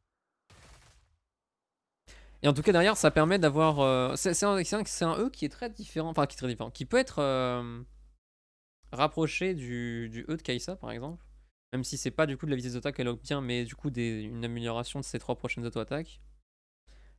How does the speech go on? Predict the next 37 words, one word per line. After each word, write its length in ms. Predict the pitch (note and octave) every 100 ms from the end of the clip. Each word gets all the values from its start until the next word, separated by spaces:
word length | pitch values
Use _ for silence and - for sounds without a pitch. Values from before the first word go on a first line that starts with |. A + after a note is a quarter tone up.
| _ -
Euh, 440 | B2+ B2 A#2+ A#2 A2+
et 100 | -
qui 140 | C#3 C#3+
permet 240 | C3+ D#3+
derrière 160 | C#3+ D3+
de 80 | C3
follow-up 340 | - C3+ C#3+
des 100 | B2+
trucs. 360 | - E3+ - - - _ _ _ _ _
Mais, 320 | B2+ C3+ D#3 D#3+
euh, 540 | C3 A#2+ A#2 A#2 A2+
du 80 | A#2
coup, 140 | B2+
c'est 120 | B2+
un 60 | E3
peu, 180 | D3+ D#3 -
c'est 220 | C#3+ -
une 100 | D3+
utilité 260 | D#3 D#3 E3
un 80 | D3+
peu 140 | D3+
différente, 460 | C3+ C#3+ C#3+ F3 -
mais 80 | C3
c'est 100 | C3
intéressant 380 | B2+ C#3 D#3
de 60 | D3
voir 120 | C#3
les 100 | B2+
similarités 580 | A#2 - C3 B2 B2+ D3
qu'il 140 | C3 C3
y 20 |
a 40 |
avec 140 | B2+ B2
les 80 |
champions. 320 | B2 A#2+ - F3
Parce 460 | - - - -
que 160 | C#3+